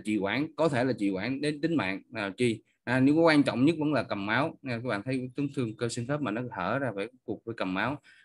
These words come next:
giảm và cố định gãy xương và trật khớp. À, đối với gãy xương và trật khớp chúng ta phải làm cố định lại,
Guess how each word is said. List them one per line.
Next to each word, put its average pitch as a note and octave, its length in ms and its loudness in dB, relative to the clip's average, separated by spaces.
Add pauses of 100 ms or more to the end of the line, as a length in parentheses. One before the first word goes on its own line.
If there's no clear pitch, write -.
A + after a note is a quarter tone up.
(160)
giảm G#2+ 320 2
và C3+ 100 0
cố E3 140 6
định A#2+ 160 2
gãy B2 140 2
xương C3 220 2
và A2+ 120 0
trật - 120 -8
khớp. F3 220 4 (120)
À, B2+ 140 -2
đối B2 180 -2
với D#3 120 -2
gãy B2 200 2
xương B2 180 -2
và G#2+ 80 -2
trật F#2+ 160 -4
khớp C#3+ 160 0
chúng C#3 120 -4
ta A#2+ 120 -4
phải B2 100 -4
làm F2+ 220 -6
cố C3+ 80 -4
định G2 160 -4
lại, F2+ 240 -2